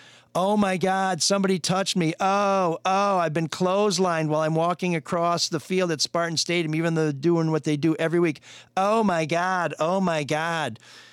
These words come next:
Two jackasses run their mouth and ninety guys give 'em a hard time.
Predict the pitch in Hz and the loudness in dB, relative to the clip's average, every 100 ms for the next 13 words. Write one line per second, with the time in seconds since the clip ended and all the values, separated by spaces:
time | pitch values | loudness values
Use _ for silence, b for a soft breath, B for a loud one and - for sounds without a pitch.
0 | B B - - 220 165 180 220 185 170 | B B -4 0 0 0 0 0 -2 0
1 | 165 - 165 135 170 180 170 160 170 156 | 0 0 -2 0 2 2 2 2 0 2
2 | 151 147 - - 139 143 160 180 170 156 | 0 -2 -6 -6 -2 -2 -2 0 -2 0
3 | 165 165 156 147 147 127 160 156 131 156 | 0 0 0 -2 -2 0 0 0 0 0
4 | 160 147 175 165 160 | -2 0 -2 0 0